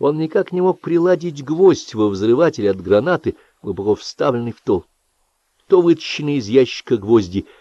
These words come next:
не подходили по диаметру, то гвоздь оказывался кривым,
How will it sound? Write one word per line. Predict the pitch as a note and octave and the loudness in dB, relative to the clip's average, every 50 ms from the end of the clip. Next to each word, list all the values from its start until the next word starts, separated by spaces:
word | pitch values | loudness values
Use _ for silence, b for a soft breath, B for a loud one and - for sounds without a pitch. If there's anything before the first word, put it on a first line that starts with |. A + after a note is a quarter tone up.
| b b - | b b -12
не | A#2 | -12
подходили | F2+ - - A2 G2 G2+ G2+ G2 | -12 -4 -2 -2 0 0 -2 -2
по | - G#2 | -2 -2
диаметру, | G2 F#2 G2 F#2+ F2+ F2 E2+ - - - - _ _ _ _ _ _ _ | 0 2 2 2 2 -2 -6 -10 -16 -20 -20 _ _ _ _ _ _ _
то | - C#3+ C#3+ | 2 2 2
гвоздь | B2 A2 A2+ C#3 C#3 C3 - B2 | 4 4 4 4 4 4 2 -2
оказывался | - C3+ A#2 A2 B2 B2 A2+ - - | 0 0 0 0 0 0 0 -2 -4
кривым, | - - A2+ G#2+ G#2+ G#2+ F2+ - | -8 -8 -6 -4 -4 -4 -4 -6